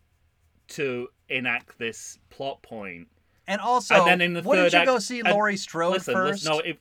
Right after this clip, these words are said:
Speaker 1: if, if you, yeah, obviously, obviously,
Speaker 2: Okay.
Speaker 1: it makes no sense. But, um, when you later find out in the movie that this was an entirely, fa-, that this wasn't the real catalyst.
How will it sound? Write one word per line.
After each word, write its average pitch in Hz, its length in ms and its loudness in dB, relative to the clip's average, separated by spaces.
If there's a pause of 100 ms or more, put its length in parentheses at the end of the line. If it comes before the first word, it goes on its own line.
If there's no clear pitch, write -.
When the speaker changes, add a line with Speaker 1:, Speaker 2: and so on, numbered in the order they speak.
Speaker 1:
if, 156 200 -6
if 160 180 -6
you, 160 200 -6 (460)
yeah, 131 240 -2 (120)
obviously, 113 520 -12 (240)
obviously, 110 340 -10
Speaker 2:
Okay. 110 80 -8
Speaker 1:
it - 20 -6
makes 120 180 -6
no 104 80 -10
sense. 104 220 -14 (300)
But, 147 260 -2
um, 139 460 -2 (1200)
when 165 220 0
you 170 180 -2
later 175 320 0
find 143 280 2
out 139 100 0
in 127 80 -8
the 120 80 -6
movie 120 640 -6 (160)
that 120 140 -8
this - 180 -8
was 123 160 -8
an 113 100 -6
entirely, 110 1000 -4 (460)
fa-, - 360 -12
that 127 160 -6
this 131 180 -6
wasn't 139 380 0
the 107 100 -12
real 98 220 -8
catalyst. - 800 -12